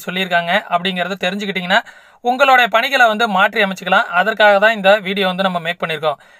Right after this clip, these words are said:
இதை உடனடியாக விவசாயிகள் மற்றும் பொதுமக்களுக்கு உடனடியாக ஷேர் பண்ணுங்க. அதற்கு முன்னாடி நம்ம சேனலுக்கு யாராவது புது நண்பர்கள் வந்திருந்தீங்கன்னா, நம்ம சேனலை வந்து சப்ஸ்கிரைப் பண்ணிங்க. கூடவே அந்த பெல் ஐக்கனையும் பிரஸ் பண்ணிங்க.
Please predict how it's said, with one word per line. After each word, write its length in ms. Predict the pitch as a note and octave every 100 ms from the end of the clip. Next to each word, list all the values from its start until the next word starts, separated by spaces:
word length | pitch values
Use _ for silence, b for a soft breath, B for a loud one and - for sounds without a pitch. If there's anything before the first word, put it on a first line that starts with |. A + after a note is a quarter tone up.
| b
இதை 160 | G#3+
உடனடியாக 560 | G#3+ A3+ C4+ B3+ A#3 A#3+
விவசாயிகள் 580 | A3+ G#3+ A3 A#3 A3 A3+
மற்றும் 260 | G3 G#3
பொதுமக்களுக்கு 600 | F#3+ G3 A3 G3 F#3 F3+
உடனடியாக 560 | G3+ F3+ G3+ F#3 F3 F#3+ -
ஷேர் 180 | F#3+ G3+
பண்ணுங்க. 360 | G3 F3+ G3 A3+ B B B
அதற்கு 300 | G#3+ B3 B3+
முன்னாடி 220 | B3+ B3+
நம்ம 160 | B3+ G#3+
சேனலுக்கு 360 | G#3 G#3 A3
யாராவது 300 | G#3 F#3+ G3
புது 200 | G3 G#3
நண்பர்கள் 400 | A3 G3+ F#3 F3
வந்திருந்தீங்கன்னா, 540 | F3 F3 F3+ F3 F3 G3+
நம்ம 160 | F#3 D#3+
சேனலை 140 | F3 F#3+
வந்து 220 | F3 F3
சப்ஸ்கிரைப் 420 | - D3+ - F#3+
பண்ணிங்க. 240 | E3 E3+ G#3+ B B B -
கூடவே 240 | D4 C#4
அந்த 120 | B3+
பெல் 280 | G3+ G#3 A#3
ஐக்கனையும் 240 | G3 F#3+ F#3
பிரஸ் 260 | E3+ -
பண்ணிங்க. 280 | E3+ C#3 B2+